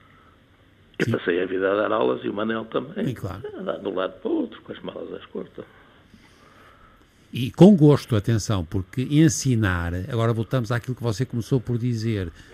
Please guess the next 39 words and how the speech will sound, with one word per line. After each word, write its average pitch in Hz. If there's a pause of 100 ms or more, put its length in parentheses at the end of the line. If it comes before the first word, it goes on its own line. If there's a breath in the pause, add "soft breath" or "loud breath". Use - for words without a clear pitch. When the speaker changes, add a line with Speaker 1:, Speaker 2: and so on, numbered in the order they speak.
(180)
Speaker 2:
você 101
contou 120
o 120
que -
é 135
que -
lhe 120
passou 120
consigo, 87 (640 soft breath)
o 120
que -
você 135
lhe 107
aconteceu, 113
e 151
a -
mim 170
também 135
me 120
aconteceu, 101
e 110
à 117
nossa 135
geração 101
aconteceu, 95 (440 loud breath)
nós 135
tivemos 151
professores 160 (400 loud breath)
e 175
mentores 131
engraçadíssimos 147
e 139
muito 147
bons. 156
Speaker 1:
Do 131
melhor 208
que -
há. -
Speaker 2:
Exatamente. 156